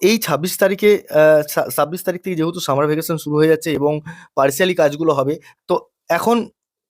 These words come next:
সবচেয়ে বড় বিষয় হচ্ছে টাইম, সব ক্ষেত্রেই টাইম। কারণ হচ্ছে কি যে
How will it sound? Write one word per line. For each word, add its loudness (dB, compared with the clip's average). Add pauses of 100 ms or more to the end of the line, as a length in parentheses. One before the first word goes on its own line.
(340)
সবচেয়ে -2
বড় 2
বিষয় 0
হচ্ছে -2 (380)
টাইম, 0 (960)
সব 0
ক্ষেত্রেই -2 (560)
টাইম। 2 (760)
কারণ 2
হচ্ছে -4
কি -10 (300)
যে 0